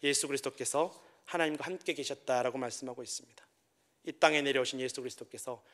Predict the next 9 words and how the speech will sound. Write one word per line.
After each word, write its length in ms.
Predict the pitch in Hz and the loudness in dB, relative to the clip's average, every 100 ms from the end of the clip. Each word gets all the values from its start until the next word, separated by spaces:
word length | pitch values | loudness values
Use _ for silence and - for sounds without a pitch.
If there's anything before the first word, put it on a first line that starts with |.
| _ | _
하나님과 340 | - 165 151 147 | -4 0 0 -2
함께 220 | 170 160 | -6 -2
계셨다라는 600 | 143 139 - 139 135 147 | 0 0 0 2 2 2
것은, 340 | 131 - 135 127 - | -4 -4 -8 -8 -8
여러분, 380 | 117 123 180 - _ _ _ _ _ _ - | -6 -4 -6 -8 _ _ _ _ _ _ -8
하나님을 440 | - 202 190 185 | 2 4 4 2
향해 380 | 165 208 208 160 | 0 4 6 6
계셨다라는 680 | - 131 - - 131 131 135 | 4 -4 -2 2 2 2 -4
뜻입니다. 440 | 147 127 110 - | -6 -6 -10 -20